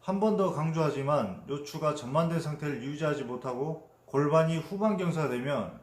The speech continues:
스트레칭 효율성도 줄어들고 더 틀어진 체형을 가질 수도 있으니까 주의하셔야 합니다. 고관절 각도를 늘리는 것보다 중요한 게 요추의 전만 상태를 유지하는 겁니다. 이때 발바닥을 아래로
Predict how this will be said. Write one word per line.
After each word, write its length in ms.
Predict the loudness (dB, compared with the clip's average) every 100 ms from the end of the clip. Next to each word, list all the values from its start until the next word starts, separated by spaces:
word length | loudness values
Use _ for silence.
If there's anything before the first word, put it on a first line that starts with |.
| -18
스트레칭 640 | -14 -4 2 2 2 0
효율성도 920 | 0 0 0 -2 -2 -2 -2 -2 -6 -6
줄어들고 600 | 2 2 2 -2 -6 -10 -20 -16 2
더 320 | 4 4 2
틀어진 360 | 2 2 2
체형을 380 | 0 0 0 0
가질 260 | -2 -4 -6
수도 200 | -6 -8
있으니까 680 | -6 -6 -6 -4 -2 -2 -6
주의하셔야 500 | -6 0 0 2 0
합니다. 400 | 0 -4 -8 -10 _ -8
고관절 500 | -2 2 4 2 2
각도를 520 | -4 -4 -2 -2 -2
늘리는 400 | -2 0 -2 -4
것보다 420 | -6 -6 -4 -4
중요한 460 | -6 -8 -4 -2 -2
게 260 | -4 -6 -6
요추의 400 | -6 0 2 2
전만 320 | 0 -2 -2
상태를 560 | -4 -6 -2 0 0 -2
유지하는 380 | 0 2 2 0
겁니다. 240 | -6 -4
이때 400 | 2 2 0 -4
발바닥을 640 | -8 -4 0 2 2 2
아래로 480 | 2 2 0 0 -2